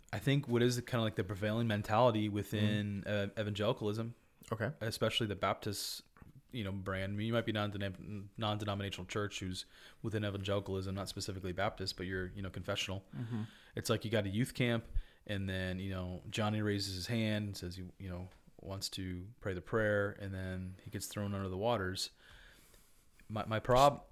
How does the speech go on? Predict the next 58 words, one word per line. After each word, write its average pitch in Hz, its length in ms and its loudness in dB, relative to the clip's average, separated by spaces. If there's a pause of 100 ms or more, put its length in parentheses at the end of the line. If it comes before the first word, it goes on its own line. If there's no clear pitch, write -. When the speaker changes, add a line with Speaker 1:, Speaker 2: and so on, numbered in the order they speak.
(140)
Speaker 2:
Chucked. 98 440 0
Speaker 1:
<laughs> - 0 -
Just - 180 4
chucked, 151 320 8
yeah. 113 140 4
Speaker 2:
<laughs> 147 280 4
Speaker 1:
We're 135 100 8
gonna, 147 180 10
we're 135 100 6
gonna 139 100 8
send 139 220 6
you 127 80 10
off 123 120 8
the 113 80 2
bouncy 107 380 2
thing, 98 340 -4 (120)
and 95 340 -4
you're 107 80 -4
gonna 104 120 0
get 101 100 -4
baptized 98 320 0
Speaker 2:
Well, 120 100 6
that's 156 140 8
Speaker 1:
that 156 100 10
Speaker 2:
the 147 60 4
Speaker 1:
way. 135 120 10
Speaker 2:
best 135 180 2
way. 160 560 12
Speaker 1:
<laughs> - 20 8
Yeah, 160 60 8
right? 156 180 6 (600)
Well, 139 140 12
my 127 120 10
problem 170 320 6
with 110 160 4
that 101 180 4
is, 101 120 0
like, 98 160 2
who's 151 260 10
Speaker 2:
Do 208 60 8
you 220 80 8
believe 220 320 8
in 226 120 4
Jesus? 220 600 2
Yes. 339 280 0
Speaker 1:
who 175 140 10
knows 170 260 12
Johnny? 127 520 4 (300)
Like, 107 240 -2
you 131 160 2
met 147 140 10
him, 135 240 4
you 131 140 2
met 139 140 6
him 143 100 2
this 131 200 0
week. - 300 -4 (180)
Speaker 2:
Mm-hmm. 107 340 2